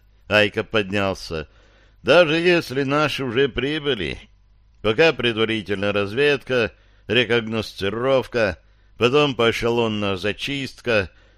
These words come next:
потом, короче, часов десять, если не больше. Девочка столько не выдержит.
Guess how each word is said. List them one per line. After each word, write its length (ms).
потом, 600
короче, 380
часов 400
десять, 480
если 420
не 200
больше. 480
Девочка 460
столько 360
не 100
выдержит. 640